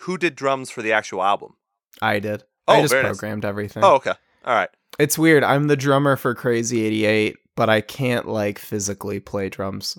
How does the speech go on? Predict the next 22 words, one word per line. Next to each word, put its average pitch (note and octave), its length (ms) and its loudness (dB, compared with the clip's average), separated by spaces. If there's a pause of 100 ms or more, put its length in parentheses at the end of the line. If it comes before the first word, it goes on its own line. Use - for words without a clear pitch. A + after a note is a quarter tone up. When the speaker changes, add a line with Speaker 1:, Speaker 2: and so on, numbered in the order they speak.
(140)
Speaker 2:
that G2+ 220 -4
well. G2+ 300 -4 (360)
And D3 140 2
I C#3 100 8
often C#3 480 4
<laughs> - 0 -
write A2 360 2
stuff, - 460 0 (120)
program A2+ 420 2
stuff G#2+ 280 0
on G2+ 120 -2
drums G2+ 320 -2
that's, G#2 240 -4
you, A#2+ 260 -6
you A#2+ 200 -4
need, A2 160 -2
like, G2+ 180 -2
three G#2+ 380 -6
arms G2+ 440 -2
to G#2 60 -8
play. G2+ 480 -4
Speaker 1:
Oh, A3+ 180 2